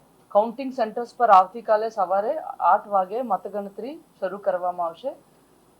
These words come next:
આમાં આણંદ પી સીમાં બે કાઉન્ટિંગ સેન્ટર્સ છે, એટલે ટ્વેન્ટી સિક્સ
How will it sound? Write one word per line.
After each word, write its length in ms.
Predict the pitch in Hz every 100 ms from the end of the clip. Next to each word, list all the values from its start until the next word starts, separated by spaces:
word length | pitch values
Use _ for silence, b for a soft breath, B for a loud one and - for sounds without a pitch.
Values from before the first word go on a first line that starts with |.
| _
આમાં 460 | 190 220 254 277 -
આણંદ 240 | 214 277
પી 180 | 269 254
સીમાં 360 | - 254 269 233
બે 180 | 214 262
કાઉન્ટિંગ 460 | 226 208 208 202
સેન્ટર્સ 480 | - 165 151 - -
છે, 120 | 123 - _ _ _ _
એટલે 300 | 190 - 247
ટ્વેન્ટી 280 | 247 202 226
સિક્સ 320 | 220 240 -